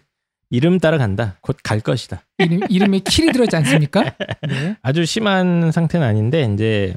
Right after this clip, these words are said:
Speaker 1: 몸 구석구석에 성한 곳이 없거든요, 그 친구가.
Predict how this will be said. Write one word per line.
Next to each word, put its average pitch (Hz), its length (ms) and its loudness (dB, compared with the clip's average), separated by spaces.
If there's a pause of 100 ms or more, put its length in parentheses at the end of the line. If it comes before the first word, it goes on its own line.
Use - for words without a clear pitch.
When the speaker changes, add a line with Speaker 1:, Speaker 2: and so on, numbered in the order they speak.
(340)
Speaker 1:
몸 123 240 2
구석구석에 139 560 0
성한 208 260 0
곳이 180 160 -2
없거든요, 110 380 0
그 110 100 -6
친구가. 110 400 -4